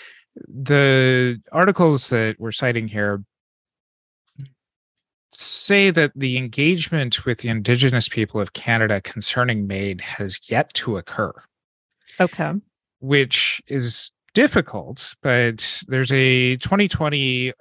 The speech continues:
Speaker 1: study by Turple and LaFond that talks about the historical harmful policies and practices of colonization, such as residential schools,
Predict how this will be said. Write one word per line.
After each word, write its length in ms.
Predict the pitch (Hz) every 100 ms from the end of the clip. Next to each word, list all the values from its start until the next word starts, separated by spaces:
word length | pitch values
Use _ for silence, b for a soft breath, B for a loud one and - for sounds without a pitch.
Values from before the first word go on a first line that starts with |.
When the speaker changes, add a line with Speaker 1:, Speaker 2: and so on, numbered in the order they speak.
| _ _ _ _ 107 90
Speaker 1:
study 480 | 113 - 135 127 123
by 280 | 110 107 107
Turple 480 | - 147 - 131 -
and 200 | 113 110
LaFond 840 | 107 - - 120 107 98 92 98 - B B B B B -
that 800 | 127 127 120 120 117 - - - _ -
talks 300 | - 180 -
about 440 | 180 143 131 - -
the 560 | 123 117 113 110 110 95 _ _ _
historical 800 | - 131 - - 160 160 165 131
harmful 360 | 131 131 127
policies 580 | 123 117 107 107 110 101
and 100 | 104
practices 680 | - 110 107 - - 107 98
of 160 | 92 -
colonization, 800 | - 104 107 95 95 92 104 113
such 240 | - -
as 200 | 98 -
residential 540 | 107 113 123 117 - 120
schools, 800 | - 117 110 113 113 110 -